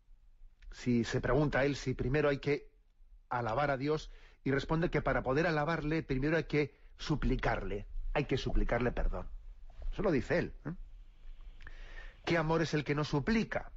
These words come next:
¿Conoces alguno?". Incluso el amor de Dios a ti te suplica. Es la actitud más divina, ¿eh? La actitud de súplica, de súplica de perdón. Por lo tanto, en la oración mendigamos el amor.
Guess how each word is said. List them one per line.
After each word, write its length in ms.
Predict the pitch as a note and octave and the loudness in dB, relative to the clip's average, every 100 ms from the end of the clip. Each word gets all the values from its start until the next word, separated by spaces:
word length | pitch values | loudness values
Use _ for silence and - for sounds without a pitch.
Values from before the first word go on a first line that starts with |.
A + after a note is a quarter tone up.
| - - - - - | -12 -12 -20 -14 -4
¿Conoces 440 | - B2+ E3 B3 - | 0 2 2 2 2
alguno?". 580 | C3+ A2 A#2+ A#2 A#3+ - - - - - - - - - - - - - - - - - - | 0 0 0 0 -4 -6 -14 -16 -16 -16 -16 -16 -18 -20 -18 -16 -14 -16 -18 -20 -20 -18 -2
Incluso 580 | C3 A#2+ E3+ A3 - C3+ | 0 0 0 0 2 2
el 80 | B2 | 2
amor 260 | B2+ D#3 | 0 0
de 100 | C#3+ | 2
Dios 340 | C#3 D#3+ - - - - - - | 2 0 -2 -10 -20 -20 -20 -6
a 120 | A#2+ | -4
ti 180 | - D#3+ | 0 0
te 140 | - | 2
suplica. 680 | C3+ C3 A2 C#3+ A2+ A2 G#2 - - - _ - - _ _ - - - - - | 0 0 2 0 2 -2 -4 -8 -20 -20 _ -20 -20 _ _ -20 -20 -18 -18 -4
Es 120 | D3 | 0
la 100 | D#3+ | 0
actitud 320 | D3 C3+ C3+ B2+ | 0 0 0 0
más 200 | C#3+ C#3+ | 0 2
divina, 460 | C3 D3+ G#2+ F#2+ - - | 2 2 0 -4 -8 -8
¿eh? 160 | B2 - - - - | -8 -10 -14 -8 -2
La 100 | C3+ | 0
actitud 280 | A2+ D#3+ | 2 4
de 80 | D3 | 2
súplica, 600 | - D3+ B2+ A2+ - G#2 | 2 0 0 0 0 -2
de 100 | G#2 | -2
súplica 360 | - A2 A#2 A2 | -2 0 2 0
de 80 | - | 2
perdón. 340 | F#2 G2 - - - - - - - - - - - - - - - | 0 0 -4 -4 -6 -8 -10 -12 -12 -14 -6 -4 -4 -6 -10 -14 -4
Por 120 | - C3+ | 0 2
lo 60 | |
tanto, 260 | E3+ D#3 D#3 | 2 2 4
en 60 | |
la 100 | D3 | 4
oración 420 | D3 D3 - A3 G3 | 2 0 -2 -2 0
mendigamos 640 | D3 C3+ C3+ E3 E3 - | 0 2 2 2 0 0
el 100 | A#2+ | 0
amor. 340 | G#2 A#2+ - | 2 0 -2